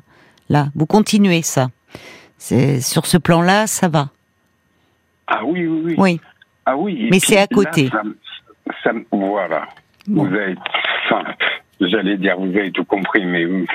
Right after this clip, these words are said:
Speaker 2: <laughs> vous êtes plus, enfin, moi, je suis rien à côté, mais voilà.
Speaker 1: Ah
Speaker 2: moi,
Speaker 1: bah si,
Speaker 2: donner
Speaker 1: parce
Speaker 2: du
Speaker 1: que moi,
Speaker 2: bonheur
Speaker 1: je suis nulle, j'ai même pas fait une tarte aux pommes, alors,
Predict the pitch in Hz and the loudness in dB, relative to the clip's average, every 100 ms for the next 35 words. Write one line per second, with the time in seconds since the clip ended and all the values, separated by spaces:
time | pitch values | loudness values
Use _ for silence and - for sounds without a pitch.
0 | - 127 101 101 98 - - 113 95 92 | -4 -2 -2 -2 -2 -4 -4 0 0 0
1 | 85 - - - - - - - _ - | -2 -4 -4 -2 -4 -4 -6 -8 _ -8
2 | - 92 87 78 82 - 101 95 95 - | -2 0 0 -4 -6 -2 0 2 0 0
3 | 104 113 95 90 90 113 92 85 - - | 0 0 -2 -2 0 0 0 -2 -4 -6
4 | - - - _ _ 127 - - - 113 | -6 -6 -8 _ _ -2 -2 -10 -2 0
5 | 120 131 127 190 180 190 214 254 202 - | 2 0 2 4 4 4 2 4 2 2
6 | 208 202 220 240 294 240 196 202 247 208 | 2 4 4 2 2 2 4 4 2 0
7 | 196 196 196 190 - 202 190 175 170 180 | 2 2 2 0 2 0 2 2 2 0
8 | - 180 - 160 143 135 131 | 0 -2 2 2 2 2 2